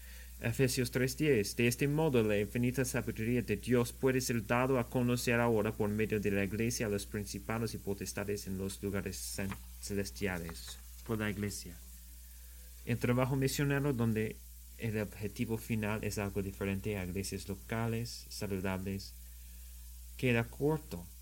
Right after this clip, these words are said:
de la meta de las misiones bíblicas de Dios. Este es el punto.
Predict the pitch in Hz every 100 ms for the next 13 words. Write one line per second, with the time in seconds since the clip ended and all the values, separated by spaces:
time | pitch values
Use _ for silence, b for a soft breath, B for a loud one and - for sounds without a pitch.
0 | - - 107 98 95 98 113 117 104 98
1 | 92 - 98 - 98 98 101 - 139 -
2 | 92 - - - 98 113 104 87 - -
3 | - - - - - - - - - -
4 | - - - - - - - - - -
5 | - - - - - - - - - -
6 | - - - - - - - - - -
7 | 101 - 95 - - - 98 -